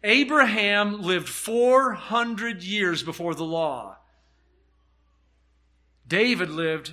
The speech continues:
four hundred after the law, and they have the exact same conclusion. God has to impute righteousness to us. Blessed, what does that word mean, blessed?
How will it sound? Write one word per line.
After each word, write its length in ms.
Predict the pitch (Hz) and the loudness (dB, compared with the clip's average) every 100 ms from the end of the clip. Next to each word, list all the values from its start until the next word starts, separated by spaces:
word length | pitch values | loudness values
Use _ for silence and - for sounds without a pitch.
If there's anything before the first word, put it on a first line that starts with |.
| - | -20
four 340 | - 180 180 | -12 -6 -4
hundred 460 | 160 175 170 160 160 - | -2 -2 -2 -4 -6 -8
after 680 | 185 214 208 - 160 143 123 131 | 0 0 0 -4 -8 -8 -10 -12
the 100 | 135 | -12
law, 680 | 135 131 127 127 131 131 - _ _ _ | -10 -8 -6 -6 -8 -10 -16 _ _ _
and 140 | 160 156 | -8 -8
they 140 | 143 | -8
have 280 | 127 170 156 | -6 -4 -4
the 60 | 151 | -10
exact 720 | 131 123 180 180 196 - - | -10 -4 -2 -2 -4 -12 -8
same 600 | - 185 165 151 151 131 _ - | -6 -6 -6 -8 -12 -16 _ -14
conclusion. 760 | 156 127 156 139 113 127 110 _ _ _ _ 135 127 | -12 -10 -10 -10 -10 -14 -18 _ _ _ _ -20 -4
God 500 | 190 202 190 160 143 - | 2 4 4 2 -2 -6
has 260 | 175 165 | -4 -4
to 140 | 202 214 | -8 -10
impute 720 | 151 131 - 202 165 156 - _ - | -12 -10 -4 0 0 -2 -10 _ -20
righteousness 1040 | 139 165 160 - 151 - 147 - - - _ _ - | -6 -4 -4 -4 -4 -4 -4 -2 -4 -8 _ _ -8
to 340 | - 185 147 | -2 0 -2
us. 520 | 117 107 - - - - _ _ - - - | -4 -10 -8 -8 -8 -14 _ _ -20 -20 -20
Blessed, 720 | 123 156 214 233 208 175 123 - _ _ _ _ 170 | -6 6 8 8 6 -2 -4 -12 _ _ _ _ -4
what 120 | 277 | -2
does 140 | 269 | 2
that 220 | 254 226 | 2 2
word 280 | 214 208 185 | 4 4 4
mean, 580 | 175 180 214 165 135 127 | 0 -2 0 -2 -6 -10
blessed? 560 | 139 170 165 - 120 | -4 -2 0 -2 -6